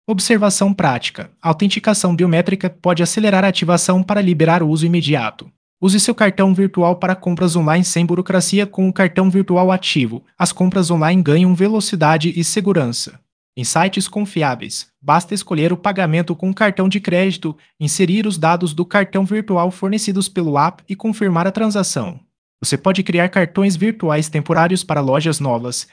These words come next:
reduzindo o risco de uso indevido dos seus dados. Isso se alinha com soluções de cartões internacionais para compras online com menor taxa de conversão e proteção antifraude.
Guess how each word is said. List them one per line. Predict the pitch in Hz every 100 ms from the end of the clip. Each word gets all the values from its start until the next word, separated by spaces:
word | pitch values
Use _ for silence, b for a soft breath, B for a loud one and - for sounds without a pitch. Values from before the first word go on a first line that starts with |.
| b
reduzindo | 156 151 185 214
o |
risco | 156 165 - 170
de | 170
uso | 180 190
indevido | 226 190 170 185
dos | 170 -
seus | 160 143
dados. | 127 104 - - - _ _ _ -
Isso | 143 170
se | 196
alinha | 165 196 202
com | 175
soluções | 156 190 190 185 139 135
de | 180
cartões | 202 190 151 147 156 -
internacionais | 190 185 175 - 170 151 180 190
para | 196 202
compras | 196 214 226 190
online | 160 151 190
com | 190
menor | 160 156 185
taxa | 190 196 196 185
de | 175
conversão | 170 185 185 170 180 180
e | 190
proteção | 196 202 190 - 156
antifraude. | 190 - 175 123 101 113